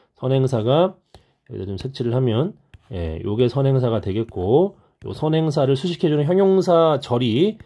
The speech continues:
위치 절이 하나 나오고, 오월 다음에 또 위치 절이 하나 더 나오는 거예요. 그쵸?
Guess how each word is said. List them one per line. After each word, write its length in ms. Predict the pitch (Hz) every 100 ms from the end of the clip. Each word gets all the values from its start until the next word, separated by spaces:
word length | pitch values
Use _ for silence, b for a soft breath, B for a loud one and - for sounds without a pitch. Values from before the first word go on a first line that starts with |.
| b b b
위치 420 | 107 123 135 - 151
절이 200 | 147 131
하나 220 | 120 107
나오고, 520 | 90 90 101 170 127
오월 280 | 120 127 120
다음에 360 | 104 107 123 131
또 240 | 220 220 185
위치 340 | 117 113 123
절이 200 | 117 104
하나 160 | 104 98
더 140 | 95
나오는 260 | 92 85 76
거예요. 200 | 67 - _ - b b
그쵸? 260 | - -